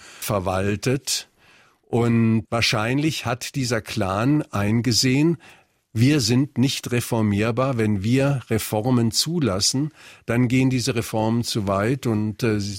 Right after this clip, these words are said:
diese Reformen gefährden unser Machtmonopol, das, auf dem wir bestehen. Und deswegen hat dann der Clan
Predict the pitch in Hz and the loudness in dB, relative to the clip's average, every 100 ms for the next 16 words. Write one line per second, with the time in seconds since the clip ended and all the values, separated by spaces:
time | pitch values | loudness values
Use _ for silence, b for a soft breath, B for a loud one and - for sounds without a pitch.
0 | - 120 110 104 107 - 107 117 120 110 | -8 -6 -4 -4 -4 -2 0 2 0 -2
1 | - - 110 117 123 135 131 B B B | -4 -2 0 0 -2 -4 -6 B B B
2 | - 135 135 135 131 113 123 - - 104 | 2 4 4 4 2 0 0 -4 -6 -2
3 | 98 101 95 - 110 104 123 120 107 - | 2 2 -2 -2 0 2 2 0 -2 -2
4 | 98 - 117 110 104 110 101 104 - - | -6 -2 0 2 2 0 0 -2 -4 -4
5 | 95 107 117 B B B - 117 107 107 | -2 -2 -4 B B B -2 0 2 0
6 | 113 113 113 120 B B B _ 107 - | 0 0 0 -2 B B B _ -6 -4
7 | - 117 107 98 - 104 87 107 139 143 | -2 0 0 -2 -4 -4 -2 0 0 -2